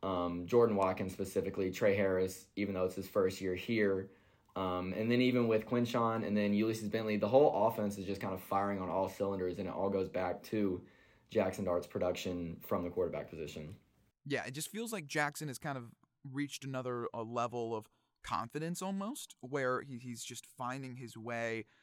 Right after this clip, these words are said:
Speaker 2: through the offense. He's finding success. He's using his running ability to really stretch out plays.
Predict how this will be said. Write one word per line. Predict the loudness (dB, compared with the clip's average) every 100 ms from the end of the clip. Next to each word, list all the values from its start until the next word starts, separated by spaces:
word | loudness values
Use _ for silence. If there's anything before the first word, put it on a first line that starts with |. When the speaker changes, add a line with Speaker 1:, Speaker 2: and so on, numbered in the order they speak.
| _ _
Speaker 2:
through | -6 -4
the | -2
offense. | -2 -2 -4 -6
He's | -8 -12
finding | -8 -6 -4 -6
success. | -8 -10 -6 -4 -4 -6
He's | -12 -12
using | -10 -8 -8
his | -8
running | -6 -4 -4 -6
ability | -6 -4 -6 -6
to | -8
really | -6 -6
stretch | -6 -6 -6 -4
out | -4 -4
plays. | -4 -2 -4